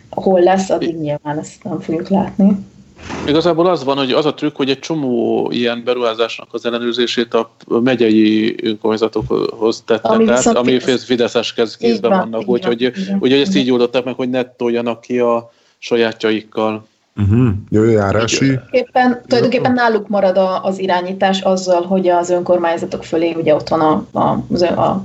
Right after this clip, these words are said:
Speaker 1: korm-, megyei kormányhivatal, ami ugye átveszi e fölött, vagy a megyei önkormányzat, bocsánat, ami átveszi az irányítást, és az, ha mondjuk most én például baranyai vagyok, ott kiindulunk Pécsből, ami ugye, ö, ellenzéki lett, és hogyha most ott, ott is ezt bevezetik, a, a kormányzat viszont, vagy a,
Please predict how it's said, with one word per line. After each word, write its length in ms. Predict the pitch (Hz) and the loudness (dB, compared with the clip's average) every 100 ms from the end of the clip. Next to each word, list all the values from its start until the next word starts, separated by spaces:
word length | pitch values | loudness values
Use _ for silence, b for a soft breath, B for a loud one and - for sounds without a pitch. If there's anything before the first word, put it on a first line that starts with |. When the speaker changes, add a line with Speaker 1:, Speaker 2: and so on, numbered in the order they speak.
| - | -2
Speaker 1:
korm-, 280 | 185 185 185 | 0 2 2
megyei 320 | 175 160 175 | 2 2 2
kormányhivatal, 760 | 185 190 208 202 196 196 190 180 | 2 2 4 4 4 2 0 -2
ami 200 | 180 175 | -2 -2
ugye 160 | 175 | 0
átveszi 500 | 160 - - - 160 | 0 -2 -6 -4 -2
e 60 | 165 | -2
fölött, 320 | 170 175 175 | 2 0 0
vagy 140 | 160 | -4
a 40 | 170 | -2
megyei 300 | 170 170 170 | 0 2 2
önkormányzat, 540 | 175 185 180 185 180 | 0 0 0 0 0
bocsánat, 420 | 190 202 196 196 | 0 4 4 4
ami 180 | 190 185 | 2 2
átveszi 380 | 180 190 190 190 | 0 0 -2 0
az 80 | 190 | 2
irányítást, 680 | 196 202 196 196 196 196 - | 4 4 2 2 0 0 -4
és 140 | - | -2
az, 180 | 190 190 B B B | -2 -2 B B B
ha 80 | 196 | 2
mondjuk 280 | 185 - 214 | 2 0 -6
most 240 | 185 - | -6 -4
én 120 | 175 - | -4 -2
például 220 | 180 175 | 0 2
baranyai 360 | 180 175 190 170 | 2 2 2 0
vagyok, 320 | 196 202 196 | 0 0 0
ott 120 | - | -4
kiindulunk 500 | - 180 170 165 185 | -2 -2 -2 -2 -2
Pécsből, 400 | - 196 190 185 | 0 2 2 2
ami 220 | 170 165 165 | 0 0 -6
ugye, 440 | 165 156 156 147 - | -2 0 2 0 0
ö, 120 | 147 151 - | -2 -4 -2
ellenzéki 600 | 190 214 233 233 226 226 | 0 2 2 2 0 0
lett, 280 | 220 214 B B B B - | 0 0 B B B B -6
és 160 | 180 | -4
hogyha 200 | 180 - | -2 -2
most 220 | - - | -4 0
ott, 300 | 175 180 - - | -2 -2 -12 -4
ott 240 | 202 - | -4 -2
is 120 | 185 190 | -2 0
ezt 160 | 185 | 0
bevezetik, 560 | 196 196 190 190 190 190 | 2 2 2 0 0 2
a, 260 | 170 170 170 | 4 4 0
a 420 | - 170 165 - | -2 -2 -2 -6
kormányzat 460 | 156 170 175 170 165 | -4 0 0 -2 -2
viszont, 300 | 175 175 165 | -2 -4 -2
vagy 180 | 165 170 | 2 2
a, 320 | 165 233 | 2 0